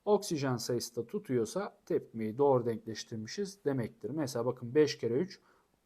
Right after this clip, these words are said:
on beş tane oksijen var burada. Dört kere üç,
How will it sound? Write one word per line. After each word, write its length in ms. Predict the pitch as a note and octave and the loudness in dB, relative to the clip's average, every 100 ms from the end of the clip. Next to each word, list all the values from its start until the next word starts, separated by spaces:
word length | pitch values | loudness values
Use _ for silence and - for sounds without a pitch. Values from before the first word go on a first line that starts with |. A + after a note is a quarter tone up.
| _ _ _ _ - | _ _ _ _ -4
on 340 | E3 E3 D3+ C#3+ | 2 2 4 6
beş 200 | D#3 - | 6 4
tane 260 | B2 A#2 | -4 -2
oksijen 560 | D3+ C3 C3+ B2 A#2 G2+ | -4 -4 -6 -4 -4 -6
var 200 | F#2+ F#2+ | -10 -10
burada. 380 | F#2+ A2 F3 - _ _ _ _ _ | -10 -8 -8 -10 _ _ _ _ _
Dört 320 | D#3+ F#3 F#3 - | 8 8 8 4
kere 180 | C3+ | 2
üç, 280 | A2 F#2+ - | 2 -4 -12